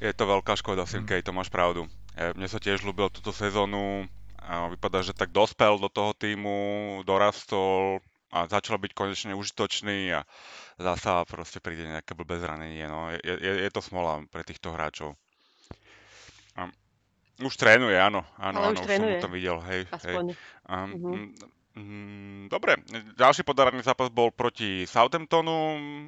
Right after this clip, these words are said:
Speaker 1: opäť má Kejka predstavenú prezentáciu pre vás. <laughs>
Speaker 3: <laughs> Tak sme pokračovali v tej demolícii, a, mm, superov Premier League.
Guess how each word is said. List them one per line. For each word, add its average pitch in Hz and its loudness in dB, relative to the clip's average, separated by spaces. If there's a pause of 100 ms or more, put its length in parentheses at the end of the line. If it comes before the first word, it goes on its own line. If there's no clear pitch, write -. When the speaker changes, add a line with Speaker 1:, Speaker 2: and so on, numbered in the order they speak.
Speaker 1:
opäť 117 -2
má 123 -2
Kejka 135 -2
predstavenú 123 -2
prezentáciu 135 -4
pre 135 2
vás. 131 2 (720)
<laughs> 202 -8 (400)
Speaker 3:
<laughs> - -10
Tak 226 -2
sme 208 2
pokračovali 196 0
v - -10
tej 185 0
demolícii, 196 0
a, 170 4
mm, - -14
superov 190 -2
Premier 190 0
League. 214 -6